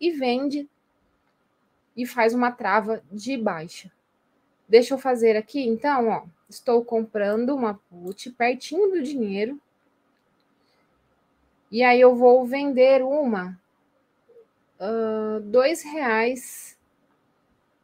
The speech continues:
de diferença aqui, mais ou menos. Ó, já reduzi bastante o meu custo. Fiz uma trava de baixa com put, uma trava de baixa com as opções de venda. Então, eu tenho aqui, qual é a minha perda máxima? É o valor investido. Quanto eu tô investindo?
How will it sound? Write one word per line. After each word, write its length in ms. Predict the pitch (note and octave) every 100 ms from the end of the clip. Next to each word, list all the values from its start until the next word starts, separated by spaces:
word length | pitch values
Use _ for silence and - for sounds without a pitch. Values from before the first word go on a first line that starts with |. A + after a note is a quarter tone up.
| _ _
de 160 | G#3
diferença 720 | G#3+ A#3 - B3+ A3+ F#3 G3 G#3
aqui, 180 | -
mais 260 | G3+ G3+ A3+
ou 120 | C4
menos. 520 | A3+ C#3+ F3+ - - _ _ _ _ _ _
Ó, 240 | G3 F3 D#3 _ _ _ _ _ _ _ _
já 200 | G#3 D4
reduzi 460 | D#4 D#4 C#4 C#4 C4+
bastante 520 | B3+ C#4+ B3 B3 C4+
o 40 |
meu 140 | C#4+ -
custo. 340 | B3 A3 - _ _ _ _ _ _ _
Fiz 400 | - D4 C#4+ D4
uma 220 | D#4 D#4
trava 500 | D#4 B3+ A#3+ C4+ C#4
de 120 | B3
baixa 500 | C4+ A3+ G#3 A#3 B3+
com 220 | C#4+ D#4 F4+
put, 340 | C#4+ A#3+ -
uma 100 | G3+
trava 280 | G3 F#3 F#3+
de 120 | G3+
baixa 380 | G#3+ A#3 D4+ -
com 160 | - D4
as 120 | D4
opções 500 | D4+ - C#4+ D4+ C#4+
de 120 | E4
venda. 380 | D#4+ A3+ G3+ F#3+
Então, 300 | G3 C4 C4
eu 40 |
tenho 200 | C4+ B3+
aqui, 180 | B3+ A#3+
qual 180 | A#3 D4+
é 40 |
a 20 |
minha 140 | E4 E4
perda 300 | E4 D4+ D#4
máxima? 500 | D4 G#3+ G3+ G#3 F3+
É 100 | A3
o 80 | A3+
valor 360 | A3 G#3 G3+ G3
investido. 500 | G#3+ C4+ - A#3 G3
Quanto 240 | B3 B3+
eu 40 |
tô 80 | F4
investindo? 500 | D#4 D#4 D#4+ C4 G3+